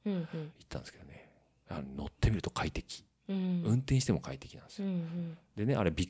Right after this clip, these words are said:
Speaker 2: グバンっていうモデルでね、あの、
Speaker 1: うん。
Speaker 2: 普通のコースターっていっぱい人が乗れるように席がいっぱいついてるから、
Speaker 1: うんうんうん。
Speaker 2: 中型免許がね、のないと運転できないのよ。
Speaker 1: うんうん。
Speaker 2: だから普通にもう、僕、あの、昭和八十三年生まれなんで、もう今三十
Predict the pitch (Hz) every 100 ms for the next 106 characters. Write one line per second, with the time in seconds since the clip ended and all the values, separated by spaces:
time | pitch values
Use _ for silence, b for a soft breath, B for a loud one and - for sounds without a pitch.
0 | - 208 381 339 131 82 69 67 71 -
1 | 73 110 202 180 - - 76 71 69 73
2 | 76 - - 185 202 180 196 151 - -
3 | 135 - - - - - 220 - 196 196
4 | 196 185 117 87 - - 73 90 - _
5 | - 196 - 226 113 85 - 87 - 190
6 | 180 180 165 170 240 - 233 254 214 101
7 | 78 78 - 95 107 107 - - 156 180
8 | 180 107 - - 80 - - _ _ 247
9 | 220 190 202 190 180 _ - 123 - -
10 | - 262 262 247 - - 117 98 - _
11 | _ _ _ - - 135 131 110 95 -
12 | 101 90 110 92 95 90 90 95 92 92
13 | 80 71 71 80 80 78 76 92 80 73
14 | 67